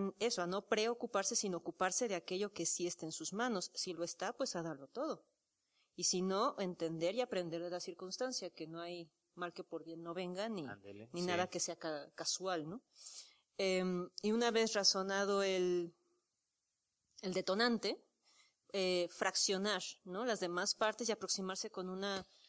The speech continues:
Speaker 1: mejor conciencia, una mejor perspectiva, em, con un mejor estado de ánimo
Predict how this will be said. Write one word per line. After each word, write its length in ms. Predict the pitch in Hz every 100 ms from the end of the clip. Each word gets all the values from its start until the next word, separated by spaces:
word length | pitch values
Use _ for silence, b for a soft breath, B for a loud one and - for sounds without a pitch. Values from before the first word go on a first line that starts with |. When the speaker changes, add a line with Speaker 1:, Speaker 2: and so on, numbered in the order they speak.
| b _
Speaker 1:
mejor 260 | 190 233 247
conciencia, 640 | 277 262 247 240 240 233
una 140 | 226 220
mejor 280 | 202 202 -
perspectiva, 920 | 202 - 185 - 196 196 180 180 185 b b b _
em, 720 | 185 180 180 175 175 175 170 - -
con 120 | - 196
un 100 | 220
mejor 260 | 226 220
estado 640 | 202 - - 233 196 202 - _
de 160 | 170 180
ánimo 480 | 220 196 180 208